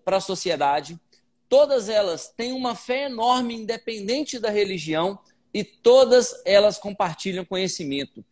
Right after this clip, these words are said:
Nenhuma guarda conhecimento pra si. Todas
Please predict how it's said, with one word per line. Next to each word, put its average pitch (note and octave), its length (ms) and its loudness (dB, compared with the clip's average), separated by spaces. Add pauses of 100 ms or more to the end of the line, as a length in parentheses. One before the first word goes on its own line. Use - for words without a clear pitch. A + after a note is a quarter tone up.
(240)
Nenhuma B3+ 920 2 (240)
guarda F#3+ 340 2
conhecimento F3+ 720 -4
pra D#3 200 -2
si. - 260 -8 (1000)
Todas A3+ 580 4